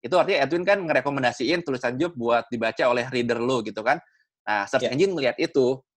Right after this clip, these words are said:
Speaker 1: link dari, dari Edwin ke blognya Jup itu adalah bentuk vote atau bentuk rekomendasi gitu. Nah,
Speaker 2: Oh, jadi in
Speaker 1: itu
Speaker 2: other words, networking ya?
Speaker 1: Yes, berteman. Gitu. Dan, dan bentuk,
Speaker 2: Hmm.
Speaker 1: bentuk, bentuk, bentuk realnya ya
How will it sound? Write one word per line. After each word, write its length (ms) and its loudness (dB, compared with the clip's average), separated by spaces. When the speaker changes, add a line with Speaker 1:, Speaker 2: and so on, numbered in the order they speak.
Speaker 1:
link 260 0
dari, 400 0
dari 360 -2
Edwin 400 0
ke 320 -2
blognya 360 -2
Jup 200 -4
itu 320 0
adalah 420 4
bentuk 360 -4
vote 360 2
atau 200 -4
bentuk 160 -4
rekomendasi 640 -4
gitu. 480 -8
Nah, 160 2
Speaker 2:
Oh, 140 2
jadi 260 4
in 80 2
Speaker 1:
itu 60 6
Speaker 2:
other 320 4
words, 420 2
networking 720 0
ya? 140 0
Speaker 1:
Yes, 600 0
berteman. 580 -2
Gitu. 260 -8
Dan, 240 -2
dan 160 0
bentuk, 300 0
Speaker 2:
Hmm. 100 -4
Speaker 1:
bentuk, 300 0
bentuk, 300 -2
bentuk 440 -2
realnya 340 2
ya 160 6